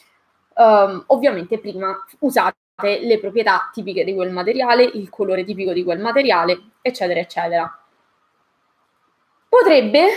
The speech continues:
la resa, a seconda delle luci, dei materiali che avete intorno, delle, se sono riflettenti o se sono meno riflettenti,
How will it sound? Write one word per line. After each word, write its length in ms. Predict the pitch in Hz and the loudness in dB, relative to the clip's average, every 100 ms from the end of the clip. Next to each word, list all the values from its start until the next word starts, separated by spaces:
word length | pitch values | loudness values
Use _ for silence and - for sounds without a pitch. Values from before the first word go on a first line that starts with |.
| - - - - _ | -4 -16 -18 -20 _
la 160 | 285 269 | 2 4
resa, 1000 | 233 220 - _ 226 220 247 320 381 - | 2 0 -10 _ -6 0 2 2 0 -10
a 80 | 254 | -16
seconda 760 | - 226 233 208 190 180 - _ _ _ | -8 -6 -4 -6 -4 -4 -6 _ _ _
delle 300 | _ 220 240 | _ -8 -6
luci, 600 | 277 254 240 220 233 247 - | -6 -6 -8 -10 -10 -12 -10
dei 160 | 202 | -8
materiali 420 | 190 185 170 208 254 | -6 -8 -4 -4 0
che 60 | |
avete 200 | 262 254 | 0 2
intorno, 760 | 262 262 254 226 226 233 226 214 | 0 0 0 0 0 -4 -4 -4
delle, 520 | 196 190 185 185 185 | -6 -4 -4 -2 -4
se 100 | 190 | -6
sono 260 | 202 - 214 | -12 -8 -4
riflettenti 720 | 240 240 254 254 233 240 233 | -4 -2 -2 0 0 -2 -6
o 40 | |
se 160 | 233 247 | -6 -8
sono 260 | - 240 233 | -8 -6 -4
meno 200 | 233 233 | -2 -2
riflettenti, 880 | 226 233 233 - 220 226 226 226 | -2 -2 -4 0 0 -2 -8 -10